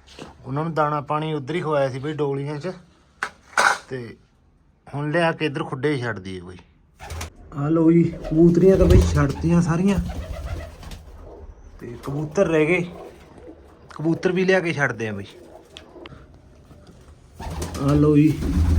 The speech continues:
ਕਬੂਤਰ ਵੀ ਛੱਡਤੇ ਜੀ। ਤੇ ਬਸ ਬਾਈ, ਉੱਧਰ ਜਿਹੜੀਆਂ ਕਬੂਤਰੀਆਂ ਉੱਡ ਕੇ ਆਈਆਂ ਨੇ, ਉਹ ਰਹਿ ਗਈਆਂ। ਉਹਨਾਂ ਨੂੰ ਬਦਾਮ ਪਾ ਕੇ ਉਹਨਾਂ ਨੂੰ ਵੀ ਛੱਡਦੇ ਆ ਬਾਈ ਇੱਧਰ।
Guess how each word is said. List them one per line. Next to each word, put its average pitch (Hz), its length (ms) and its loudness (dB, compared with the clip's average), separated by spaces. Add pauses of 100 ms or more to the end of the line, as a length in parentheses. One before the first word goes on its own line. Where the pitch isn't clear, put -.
(1300)
ਕਬੂਤਰ 147 380 0
ਵੀ 175 160 -2
ਛੱਡਤੇ 156 380 -4
ਜੀ। 165 220 0 (960)
ਤੇ 131 340 -4 (1500)
ਬਸ 151 240 0
ਬਾਈ, 190 180 4
ਉੱਧਰ 190 220 2
ਜਿਹੜੀਆਂ 196 280 4
ਕਬੂਤਰੀਆਂ 185 420 2
ਉੱਡ 185 160 0
ਕੇ 180 180 0
ਆਈਆਂ 180 240 0
ਨੇ, 180 100 0
ਉਹ 180 220 2
ਰਹਿ 165 120 2
ਗਈਆਂ। 175 260 -2 (340)
ਉਹਨਾਂ 160 240 -4
ਨੂੰ 196 140 2
ਬਦਾਮ 165 340 2
ਪਾ - 160 0
ਕੇ - 120 -6
ਉਹਨਾਂ 139 200 0
ਨੂੰ 139 100 -2
ਵੀ 156 80 -2
ਛੱਡਦੇ 123 380 -2
ਆ 113 60 -2
ਬਾਈ 117 180 -4
ਇੱਧਰ। 110 220 -10